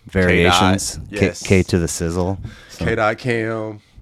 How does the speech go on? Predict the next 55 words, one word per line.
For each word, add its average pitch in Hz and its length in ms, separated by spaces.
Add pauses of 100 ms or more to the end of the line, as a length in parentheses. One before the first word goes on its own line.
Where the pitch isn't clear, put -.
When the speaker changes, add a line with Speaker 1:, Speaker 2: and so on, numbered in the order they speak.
(300)
Speaker 1:
Oh, 95 140
yeah, 113 260
Speaker 2:
Killer 120 140
Speaker 1:
yeah, 127 40
yeah. 127 200
Speaker 2:
Cam. 123 180
It's 135 100
so 131 140
funny 110 320
'cause 92 160
you 98 100
hear 101 200
these 92 180
rappers, 95 340
and 123 60
I'm 135 80
like, 123 160
"Man, 147 180
I'm 143 160
in 127 120
high 143 160
school, 135 220
my 123 120
friends 127 380
was 95 100
calling 98 300
me 98 60
that." 101 200
And 143 80
now 117 240
Kendrick 110 340
Lamar 113 380
is 104 160
this 98 220
big 98 240
rapper, 95 400
and 95 80
he's 95 180
like, 92 160
"No, 107 80
I'm 120 140
K-Dot." 95 420
And 90 100
I'm 101 140
like, 98 160
"Oh." 110 460 (100)
Speaker 1:
Are 101 180
you? 113 240 (300)
Speaker 2:
Well, 180 480 (460)
in, 151 280
in 151 280
two 226 160
thousand 180 380
and 143 120
one, 135 460